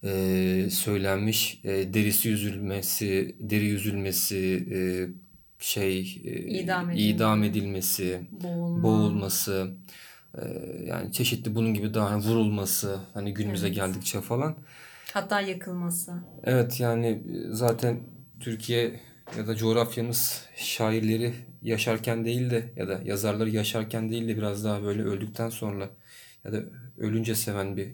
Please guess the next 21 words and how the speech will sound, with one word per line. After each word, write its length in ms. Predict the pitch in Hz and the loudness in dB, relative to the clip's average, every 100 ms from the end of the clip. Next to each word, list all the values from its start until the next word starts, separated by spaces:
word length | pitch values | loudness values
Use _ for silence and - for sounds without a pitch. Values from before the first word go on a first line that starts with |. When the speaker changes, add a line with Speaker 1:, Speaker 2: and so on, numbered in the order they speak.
| - | -12
Speaker 1:
e, 300 | 87 85 85 | -10 -8 -8
şey, 260 | - 98 - - - - - - - - - - 101 | -6 -6 -6 -10 -16 -20 -20 -20 -20 -20 -18 -14 -4
bir 60 | |
yaklaşım 560 | 104 95 - 98 110 113 | 0 0 0 -4 -2 -4
var. 180 | 156 - - - - - - - - - - - - _ | -4 -10 -20 -20 -20 -20 -20 -20 -20 -20 -20 -20 -20 _
Evet, 580 | 165 185 180 - - - - | 2 4 4 2 0 -4 -4
topu 240 | 131 127 | -2 2
sana 240 | 175 147 185 | 2 4 4
atıyorum 400 | 202 175 147 127 | 4 2 2 4
ben 140 | 160 | 4
çünkü 520 | 175 143 135 160 - 110 | 2 0 0 0 -2 -2
sen 360 | - 143 147 - | 0 0 0 0
edebiyat 440 | 127 123 117 113 113 | 2 4 4 4 2
çalışmaları 500 | 123 113 117 113 113 | 0 0 0 0 0
yapıyorsun, 440 | 110 113 104 151 | 0 -2 0 0
edebiyat 400 | 123 113 117 117 | 2 4 2 2
konusunda 420 | 120 107 - 123 | 0 0 0 2
daha 200 | 117 127 | 4 4
mahirsin 680 | 117 107 98 98 - 95 - - _ - - - | 6 6 4 2 0 -2 -8 -18 _ -20 -20 -6
bana 200 | 101 98 | -2 0
göre. 280 | 95 92 85 | 2 2 2